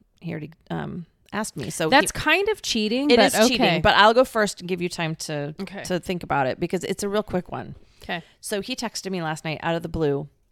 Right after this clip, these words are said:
Speaker 1: "What is the best thing that you hate and the worst thing that you love?"
Speaker 2: About what?
Speaker 1: Anything. Just what is the best thing you hate? So here,
Speaker 2: You know,
Speaker 1: I will
Speaker 2: it is just like him to say something fucking crazy like that.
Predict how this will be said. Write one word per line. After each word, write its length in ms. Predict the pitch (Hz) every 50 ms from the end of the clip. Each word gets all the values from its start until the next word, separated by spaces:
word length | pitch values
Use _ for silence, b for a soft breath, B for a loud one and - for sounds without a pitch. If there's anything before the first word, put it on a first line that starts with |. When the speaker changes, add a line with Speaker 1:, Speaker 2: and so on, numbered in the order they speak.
| _ _ _ _ _ _ _ _
Speaker 1:
"What 380 | - 175 170 185 196 240 262 - -
is 300 | 202 190 180 165 160 180
the 180 | 185 175 160 143 - _
best 360 | - 170 202 247 - - - -
thing 200 | - 233 226 226
that 140 | 220 -
you 160 | 175 175 170 165
hate 540 | - - - 170 196 269 302 _ - - - -
and 140 | 175 170
the 80 | 165 170
worst 400 | 147 151 165 185 190 - - -
thing 200 | - 170 165 160
that 100 | 151 -
you 160 | 160 156 151
love?" 580 | 147 143 127 117 - - - - - - - - _ _ _ _ _ _ _ _ _ _ _ _ _ _ - -
Speaker 2:
About 220 | 247 233 277 262 214 185 170
what? 480 | 185 240 311 339 220 - - - - - -
Speaker 1:
Anything. 420 | 190 196 214 - - - 127 135 - -
Just 200 | 180 170 - -
what 160 | 156 180 175
is 120 | 175 - -
the 80 | -
best 420 | 165 147 - - 170 214 233 - -
thing 120 | 294 285
you 80 | 294 320
hate? 480 | 277 226 220 185 175 180 - - - B B B B B B B
So 160 | - - 202
here, 180 | 208 233 226 180
Speaker 2:
You 40 | -
know, 120 | 440 440 427
Speaker 1:
I 80 | 381 381
will 60 | 403
Speaker 2:
it 80 | 466 466
is 180 | 427 349 240
just 260 | - - 311 311 - -
like 300 | 208 196 190 190 - -
him 260 | 202 202 175 170 170
to 60 | 190
say 280 | 190 - - 247 254 269
something 280 | - - 285 226 202 - - -
fucking 460 | - 269 269 - 330 294 285 277 233 - -
crazy 640 | - - - 302 269 262 240 220 185 175 185 160 160
like 320 | 160 165 165 160 160 - -
that. 420 | 180 160 160 160 - - - -